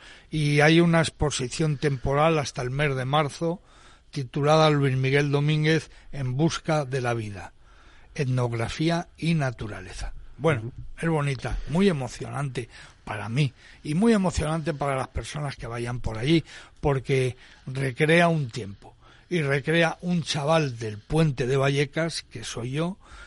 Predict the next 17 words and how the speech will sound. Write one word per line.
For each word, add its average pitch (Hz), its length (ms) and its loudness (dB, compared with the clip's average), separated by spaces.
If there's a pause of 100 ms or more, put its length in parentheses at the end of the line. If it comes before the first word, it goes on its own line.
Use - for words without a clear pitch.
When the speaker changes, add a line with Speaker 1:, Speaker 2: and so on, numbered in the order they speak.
(160)
Speaker 1:
que 139 100 -2
algún 139 280 2
día 160 260 8
soñó, 151 640 0 (400)
tuvo 165 340 4
sueños 185 760 0 (340)
y 151 120 -4
los 123 160 -4
puso - 360 2
en 113 100 -8
marcha. 151 420 -4 (400)
Ojo 165 380 -2
con 156 200 -2
soñar, 147 440 -4
Miguel, 135 340 -2
ya 120 140 -4
sabes, 156 420 -4